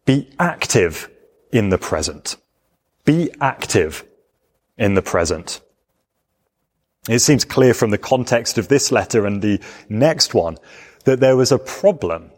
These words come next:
in Thessalonica when it came to expectations for the return of Jesus.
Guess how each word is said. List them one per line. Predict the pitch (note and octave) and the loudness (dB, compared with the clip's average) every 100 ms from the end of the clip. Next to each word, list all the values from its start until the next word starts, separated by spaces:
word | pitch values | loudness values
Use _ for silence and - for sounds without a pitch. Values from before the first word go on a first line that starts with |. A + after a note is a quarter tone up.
| _ - | _ -4
in | A2+ | -4
Thessalonica | - D#3 - B2 A2 G#2 - D#2+ - _ _ - | 0 0 2 2 2 0 -4 -8 -14 _ _ -2
when | A#2+ | 0
it | A#2+ B2 | 0 0
came | C3+ B2 | -2 0
to | C#3 | 0
expectations | C#3+ - - - - A2+ G#2 - F2 - | 0 0 -2 -4 -2 0 0 0 -2 -2
for | - | 0
the | G#2+ | 0
return | F#2+ F#2+ - - D3 F2 E2 E2 - - | 2 0 -2 0 2 2 -2 -10 -16 -2
of | G2 F#2 E2+ - | 2 4 2 -6
Jesus. | - G#2 G2 F#2 D#2 - - | -4 0 2 0 -2 -4 -6